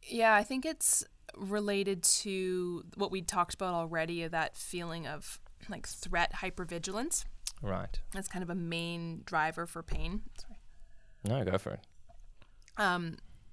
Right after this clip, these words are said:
Speaker 1: and that chronic trauma over time becomes, again, like, a conditioned behavior as you're kind of
Speaker 2: Mm.
Speaker 1: constantly on high alert. And similar to what we were talking about, you know, that threat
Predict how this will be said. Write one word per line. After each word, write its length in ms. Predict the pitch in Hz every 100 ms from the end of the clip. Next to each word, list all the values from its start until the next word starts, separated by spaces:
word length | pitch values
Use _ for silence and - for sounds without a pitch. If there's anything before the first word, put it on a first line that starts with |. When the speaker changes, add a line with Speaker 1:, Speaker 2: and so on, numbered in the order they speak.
| -
Speaker 1:
and 200 | 180 180
that 300 | 175 170 - - - - - - - - - -
chronic 480 | - 196 190 190 - -
trauma 600 | - 190 175 175 175 -
over 280 | 175 170 165
time 640 | - 165 160 165 240 311 - - - - - - - - - -
becomes, 600 | 190 185 - 180 175 175
again, 460 | - - 165 156 160 -
like, 140 | 160
a 60 | 165
conditioned 920 | - 175 165 - 170 165 165 - - - - - -
behavior 720 | 170 - 180 170 190 254 311
as 160 | 226
you're 100 | 170
kind 180 | 170 180
of 60 | 165
Speaker 2:
Mm. 40 |
Speaker 1:
constantly 720 | - 180 196 190 175 180 165 - - - -
on 300 | 180 170 170
high 220 | - 170
alert. 600 | 165 160 185 285 - - - - -
And 200 | - 214
similar 240 | - 285 302
to 60 |
what 80 | 226
we 60 | 208
were 60 |
talking 300 | 202 185 208
about, 220 | 190 175 -
you 80 | 170
know, 120 | 165
that 220 | 160 -
threat 640 | - - - 180 175 170